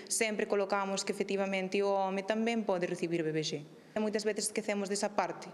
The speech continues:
colocamos o foco só em dar uma solução à vítima, que é uma coisa super importante,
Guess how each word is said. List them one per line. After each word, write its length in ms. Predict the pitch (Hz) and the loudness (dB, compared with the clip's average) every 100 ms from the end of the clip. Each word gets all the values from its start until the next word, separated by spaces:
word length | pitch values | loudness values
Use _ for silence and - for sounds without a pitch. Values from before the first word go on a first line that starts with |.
| - - | -16 -10
colocamos 480 | - 180 175 190 185 | 0 2 2 0 -2
o 40 | 185 | -4
foco 400 | - 185 185 175 | 0 0 0 -4
só 440 | - 214 185 175 | 0 0 0 -2
em 180 | - 180 | -4 -2
dar 140 | 185 185 | 0 0
uma 140 | 185 | -2
solução 360 | 185 175 180 175 | 0 0 0 -2
à 60 | |
vítima, 360 | 175 220 220 175 | 0 -2 -2 -2
que 100 | 190 | -2
é 20 | |
uma 100 | 175 | -2
coisa 220 | 185 180 | 0 -2
super 280 | 165 214 202 | -2 -2 -2
importante, 600 | 185 185 180 175 170 233 | -2 -2 -2 -2 -2 -4